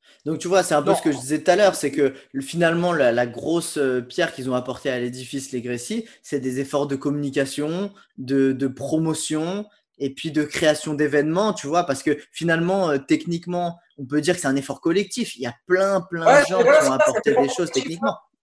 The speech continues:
Speaker 2: Ouais, euh, techniquement, c'est un effort collectif comme dans, comme dans plein de sports.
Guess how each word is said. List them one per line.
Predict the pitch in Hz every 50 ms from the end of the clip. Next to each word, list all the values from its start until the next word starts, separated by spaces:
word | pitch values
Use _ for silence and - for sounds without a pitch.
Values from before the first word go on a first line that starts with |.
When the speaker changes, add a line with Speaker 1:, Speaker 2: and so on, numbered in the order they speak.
| _ _ _ _ _ _ _ _ _ -
Speaker 2:
Ouais, | 247 254 180
euh, | 147 143 139 139 139 139 135 - _ - 117
techniquement, | 147 139 - 131 143 165 180
c'est | - - 127
un | 123
effort | 127 127 - - _
collectif | - 135 135 131 131 - - 226 -
comme | - 135 127
dans, | 123 123 123 -
comme | - 127 123
dans | -
plein | - - 147 156
de | 175 - 247
sports. | - - - 320 320 - - - -